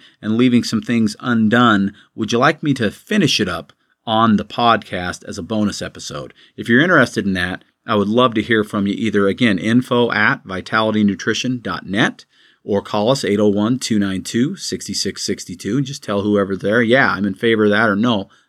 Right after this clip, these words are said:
I do not need to hear anything else from Jared." You can also catch me on Facebook, facebook dot com slash vitality radio, and message me there.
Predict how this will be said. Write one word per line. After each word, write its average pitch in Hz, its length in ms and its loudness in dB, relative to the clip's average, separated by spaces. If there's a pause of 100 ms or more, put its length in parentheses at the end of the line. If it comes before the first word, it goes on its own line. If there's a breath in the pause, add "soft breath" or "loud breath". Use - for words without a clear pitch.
I - 80 0
do 110 120 0
not 123 320 4
need 113 140 2
to 104 80 0
hear 101 180 0
anything 98 380 -4
else 92 220 -8
from 92 160 -8
Jared." 98 340 -4 (420)
You 123 140 0
can 123 140 2
also 117 580 4
catch - 300 -4
me 117 80 0
on 110 120 -2
Facebook, 139 400 -6
facebook 104 360 -6
dot 101 240 -6
com 107 240 -2
slash 107 540 -4
vitality 95 760 -6
radio, 95 560 0 (260 soft breath)
and 92 120 -6
message 90 340 -6
me 82 100 -14
there. - 300 -16